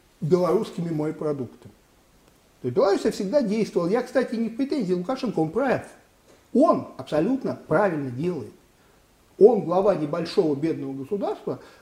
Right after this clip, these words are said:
должен выжимать всё из внешнего мира, чтобы сохранить своё государство.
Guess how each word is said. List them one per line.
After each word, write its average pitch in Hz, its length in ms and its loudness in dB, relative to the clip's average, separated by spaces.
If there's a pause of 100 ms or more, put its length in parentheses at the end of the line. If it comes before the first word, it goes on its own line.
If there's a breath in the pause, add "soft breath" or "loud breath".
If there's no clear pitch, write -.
(120)
должен 175 380 6
выжимать 175 480 -2
всё 220 320 2
из 131 140 0
внешнего 147 440 -4
мира, 370 320 0
чтобы 156 280 -4
сохранить 202 440 -4
своё 170 180 0
государство. 143 460 -12